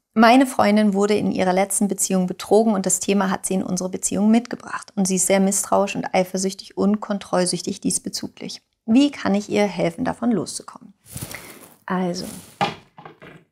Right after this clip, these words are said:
erstmal, lieber Markus, ähm, ich find's mega schön, dass du ihr helfen möchtest. Das ist allein schon mal ein riesiges, wunderschönes Zeichen, wie gern du sie hast. Ähm, und ich glaube, von da ist es auch schön, dann tiefer reinzugehen und zum einen zu verstehen, dass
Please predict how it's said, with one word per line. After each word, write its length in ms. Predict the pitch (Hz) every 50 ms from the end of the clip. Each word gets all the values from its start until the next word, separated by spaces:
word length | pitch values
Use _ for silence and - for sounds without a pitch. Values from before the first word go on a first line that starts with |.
| _ _ -
erstmal, 400 | - 208 214 - 233 226 226 - -
lieber 240 | 208 214 202 202 202
Markus, 500 | 185 - 196 - - 190 202 202 - - -
ähm, 400 | - 202 - - - 196 202 -
ich 160 | - 202 -
find's 220 | - 196 196 196 -
mega 260 | 196 202 196 208 208
schön, 560 | - - - 202 196 190 196 202 208 220 -
dass 240 | - - 202 190 -
du 400 | - - 196 196 196 190 190 - - _ _ -
ihr 100 | 220 226
helfen 240 | 285 339 339 - -
möchtest. 500 | 202 170 - - - - - - _ -
Das 140 | 202 196 196
ist 200 | 98 98 - -
allein 260 | 107 107 - - -
schon 140 | - - -
mal 80 | 214
ein 140 | 107 - 214 _ _ _ -
riesiges, 460 | 214 220 233 226 247 226 233 226 -
wunderschönes 560 | 226 233 240 233 233 - 214 202 208 202 -
Zeichen, 340 | - 190 190 190 190 208 196
wie 80 | 196
gern 260 | 185 180 180 180 185 190
du 60 | 180
sie 160 | 180 170 175
hast. 300 | 175 - 220 - - - - - - - - - - - - -
Ähm, 640 | - 202 196 196 196 196 196 196 190 196 208 - - _ _ -
und 140 | - 202 202
ich 100 | 196 196
glaube, 320 | - 208 208 202 208 214
von 240 | 208 - 214 208 196
da 440 | 196 196 190 196 196 202 202 202 -
ist 260 | - - 196 196 -
es 160 | 190 - -
auch 240 | - 180 185 - - _ _
schön, 320 | - - - - 233 247 233
dann 220 | 208 196 190 190
tiefer 320 | - - 233 226 - 190 -
reinzugehen 640 | 175 190 196 208 - - 196 196 196 190 190 190
und 240 | 190 - 190 190 190
zum 160 | - - 196
einen 340 | 190 - - 196 196 202 196
zu 140 | 196 - -
verstehen, 500 | - 202 190 - - 202 202 196 196 190
dass 300 | 190 185 185 - - -